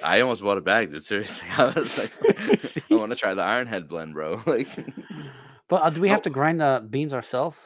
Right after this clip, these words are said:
Speaker 2: though? I was looking at the commercial. I was like, "Uh."
Speaker 1: Maybe they, I mean, maybe they sell it ground as well, but, like, it's
Speaker 2: Mm.
Speaker 1: not really that much work.
Speaker 2: All right.
Speaker 1: This guy.
Speaker 2: I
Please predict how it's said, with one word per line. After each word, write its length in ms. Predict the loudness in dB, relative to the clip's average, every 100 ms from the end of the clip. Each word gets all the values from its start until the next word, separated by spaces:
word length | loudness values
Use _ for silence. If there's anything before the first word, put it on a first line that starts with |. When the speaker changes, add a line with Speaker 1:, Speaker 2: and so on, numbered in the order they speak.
| _
Speaker 2:
though? 260 | -10 -10 -12 _ _
I 60 |
was 100 | -4
looking 160 | -4 -4
at 100 | -4
the 60 | -4
commercial. 460 | -8 -6 -6 -6
I 20 |
was 80 | -8
like, 240 | -8 -10 -12
"Uh." 320 | -12 -12 -14 _ _ _ -8
Speaker 1:
Maybe 240 | -6 -4
they, 240 | -2 -2 -4
I 60 |
mean, 160 | -6 -4
maybe 200 | -4 -4
they 120 | -6
sell 240 | -4 -4 -4
it 40 | -8 _ _ _ _ -20
ground 440 | -10 -6 -6 -6
as 180 | -10 -8
well, 180 | -4 -4
but, 140 | -4
like, 100 | -8 -10 -8
it's 220 | -8 -4
Speaker 2:
Mm. 20 |
Speaker 1:
not 160 | -4 -4
really 180 | -8 -10
that 220 | -12 -12
much 180 | -16 -14
work. 220 | -16 -16 _ _ _ _ _
Speaker 2:
All 60 | -14
right. 140 | -12 -16 _ _ _ _ _ _ _ _
Speaker 1:
This 160 | -16 -14
guy. 180 | -14 -16 -18
Speaker 2:
I 60 | -2